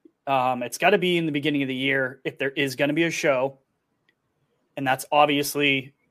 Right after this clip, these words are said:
for the Xbox fan base. They did miss an opportunity to advertise to the average Joe, 'cause we all know the X Os are for the people already in your platform. But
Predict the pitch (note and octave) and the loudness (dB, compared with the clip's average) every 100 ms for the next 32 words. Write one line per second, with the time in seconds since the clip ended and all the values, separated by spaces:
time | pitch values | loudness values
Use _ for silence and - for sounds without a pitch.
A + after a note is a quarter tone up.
0 | _ - D#3 C#3 C3 B2+ B2+ B2 - _ | _ -6 -2 0 0 -2 -4 -8 -14 _
1 | _ _ _ _ _ - D3+ D#3 C#3+ - | _ _ _ _ _ -14 -2 0 0 2
2 | C#3+ C3+ - - _ _ - A3 G#3 D#3+ | 2 2 -4 -18 _ _ 4 6 6 4
3 | D#3 D3 - - D3+ C3+ - F3+ F3+ F3 | 4 2 -4 -4 -4 -4 2 6 6 6
4 | E3+ F3 F3 E3 E3 F3 - D#3 C#3+ C#3 | 2 0 2 2 2 0 -2 0 2 2
5 | C#3 C3+ - _ _ _ _ _ _ - | 0 -2 -8 _ _ _ _ _ _ -6
6 | D3+ C#3+ D3 D3+ D3+ C#3+ D#3 C#3 C3 C3+ | -6 2 4 4 2 2 4 4 4 0
7 | - - - - C3 C#3 C3+ C#3 B2+ C#3+ | -2 -12 -20 -10 -6 -2 2 2 0 -6
8 | C3 - D3 B2+ B2 A#2+ - _ - C3 | -8 -4 0 0 -2 -8 -14 _ -14 -10
9 | B2 D3+ D#3+ E3 E3 D#3 D#3+ D#3+ D#3 F3 | 0 4 4 4 2 2 2 2 2 2
10 | E3+ D#3 C#3 C#3 - _ _ _ _ _ | 4 6 4 -2 -8 _ _ _ _ _
11 | - D3 C#3 D3+ C#3 - D#3 C#3+ C#3 C#3 | -4 -4 -2 -2 -2 -2 -4 -2 -2 0
12 | C#3 C3 C3 B2 C#3 C3+ B2 A#2 _ _ | 0 -2 -2 0 2 0 -8 -14 _ _
13 | _ - A#2+ A#2+ - C3 B2 - D2 G#2+ | _ -12 -8 -8 -2 -2 -2 -8 -12 -12
14 | - _ C#3 - | -16 _ 0 0